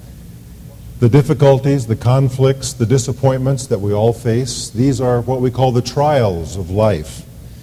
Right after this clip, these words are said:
One man said to another, "You sure look worried." And his friend said, "Well,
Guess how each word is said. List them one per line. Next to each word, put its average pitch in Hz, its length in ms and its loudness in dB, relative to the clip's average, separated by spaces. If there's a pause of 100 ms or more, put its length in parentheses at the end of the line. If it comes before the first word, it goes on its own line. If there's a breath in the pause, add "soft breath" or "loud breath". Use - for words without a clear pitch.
(1700 loud breath)
One 117 260 4
man 120 280 4
said 123 300 0
to 120 80 0
another, 135 260 4
"You 110 160 4
sure 147 260 0
look 120 220 0
worried." 123 540 2 (1400)
And 98 100 -6
his 95 120 -4
friend 123 360 4
said, 117 280 4
"Well, 147 400 4